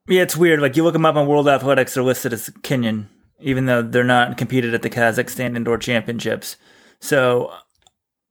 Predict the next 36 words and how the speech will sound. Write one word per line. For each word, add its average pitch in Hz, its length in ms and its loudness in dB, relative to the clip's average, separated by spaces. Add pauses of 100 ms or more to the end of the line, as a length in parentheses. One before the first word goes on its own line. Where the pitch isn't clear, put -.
(680)
I 147 60 -6
mean, 139 180 -6
hell, 127 560 0 (380)
if - 80 -10
we're 170 80 -2
supposed 196 320 0
to 190 80 2
identify 170 420 2
someone 160 480 -4 (1300)
by 156 140 0
the 147 100 2
gender 170 420 0
they 139 140 2
want 139 160 0
to 135 80 0
be 135 180 0
instead 131 300 -2
of 127 80 -6
the 123 40 -14
sex - 340 -4
they 135 140 0
are 139 320 4
in 127 200 -6
sports, 143 720 -2 (640)
shouldn't 147 300 -4
we 151 60 0
respect 143 640 -2
the 127 420 -2 (1400)
country 170 640 0
they 156 180 0
actually 151 340 0
have 151 160 2
a 151 60 -2
passport 147 540 -2
for? 202 320 -2
Like, 156 300 -2